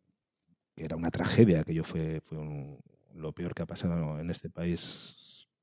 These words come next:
prácticamente, salvando la guerra, la ma-, la maldita guerra civil prácticamente en, en, en nuestra historia. Y, joder, eh, cómo se volcó la gente para intentar ayudar, para,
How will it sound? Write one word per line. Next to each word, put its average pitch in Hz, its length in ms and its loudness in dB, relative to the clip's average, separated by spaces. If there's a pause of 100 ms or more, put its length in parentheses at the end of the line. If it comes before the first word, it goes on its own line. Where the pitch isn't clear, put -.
(160)
prácticamente, 82 880 -2 (220)
salvando 76 420 -2
la 71 100 -2
guerra, 78 240 -2
la 73 300 -4
ma-, 78 340 -4 (480)
la 85 80 -4
maldita 85 340 2
guerra 90 220 -2
civil 90 360 0
prácticamente 85 1000 -4
en, 82 160 -8
en, 85 400 -6
en - 120 -10
nuestra 87 300 -4
historia. 110 460 4 (1300)
Y, 117 40 -8
joder, 98 320 6
eh, 90 160 0
cómo 95 220 0
se - 100 2
volcó 90 280 2
la 87 80 4
gente 92 260 4
para 85 120 2
intentar 87 360 4
ayudar, 90 520 6
para, 82 500 2